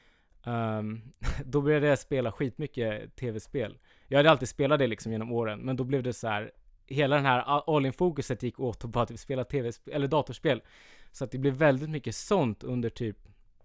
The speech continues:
ett, eh, ett, två år kanske, eller ja, ett, ett och ett halvt, där, där omkring liksom, den tiden.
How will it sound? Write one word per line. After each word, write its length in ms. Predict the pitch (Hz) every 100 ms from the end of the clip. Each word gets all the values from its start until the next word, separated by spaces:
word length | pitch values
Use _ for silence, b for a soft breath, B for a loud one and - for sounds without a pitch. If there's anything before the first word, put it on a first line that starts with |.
| - - - - -
ett, 480 | 127 113 - _ -
eh, 240 | 120 117
ett, 120 | 123 - -
två 220 | 127 165
år 100 | 120
kanske, 380 | 113 110 - 117
eller 320 | 110 127 107
ja, 220 | 131 110 - _ -
ett, 280 | 139 - 147
ett 160 | 143
och 40 | 127
ett 60 |
halvt, 200 | 127 156
där, 160 | 160 165
där 180 | 156 156
omkring 420 | 127 123 135 113
liksom, 240 | 104 113
den 100 | 117 107
tiden. 380 | 139 117 113